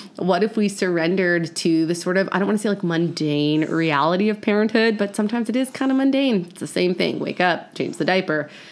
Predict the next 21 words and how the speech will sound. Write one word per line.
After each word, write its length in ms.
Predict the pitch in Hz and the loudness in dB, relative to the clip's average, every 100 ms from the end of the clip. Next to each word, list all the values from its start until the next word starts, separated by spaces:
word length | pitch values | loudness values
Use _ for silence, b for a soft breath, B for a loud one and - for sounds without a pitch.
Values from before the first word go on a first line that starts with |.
| B B | B B
you 120 | 180 | 0
know, 160 | 165 165 | 2 2
walk 220 | 160 160 | 0 -2
the 60 | 170 | -2
kid 160 | 180 | 0
around. 280 | 170 202 214 | 2 2 2
Like, 200 | 190 - | 0 -4
it 80 | 180 | -6
can 120 | - | -2
be 140 | 214 208 | 0 0
really 240 | 175 180 | 0 0
hard, 300 | 160 233 214 | 0 0 0
but 100 | 165 | -2
what 120 | 180 | -2
if 100 | 180 | 0
we 100 | 208 | 0
just 160 | 190 190 | -2 -2
totally 260 | 180 160 160 | -2 -2 -2
surrendered 460 | - 147 147 151 | -4 -2 -2 -2
to 80 | 175 | -2
that, 340 | - - - | -2 -2 -4